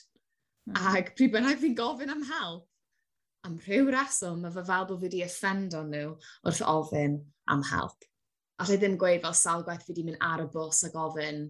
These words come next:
Speaker 2: yn enwedig pan o'n i'n iau, ac o'n i'n defnyddio buses lot fel teenager, o'n i arfer mynd arno jyst gofyn, "Is this the bus to town?" Neu,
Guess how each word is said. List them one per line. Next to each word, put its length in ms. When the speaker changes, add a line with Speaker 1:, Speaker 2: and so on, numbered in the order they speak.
Speaker 2:
yn 80
enwedig 340
pan 160
o'n 80
i'n 140
iau, 240
ac 80
o'n 100
i'n 80
defnyddio 300
buses 640
lot 440
fel 240
teenager, 680
o'n 100
i 80
arfer 240
mynd 140
arno 260
jyst 160
gofyn, 400
"Is 140
this 160
the 80
bus 300
to 60
town?" 520
Neu, 300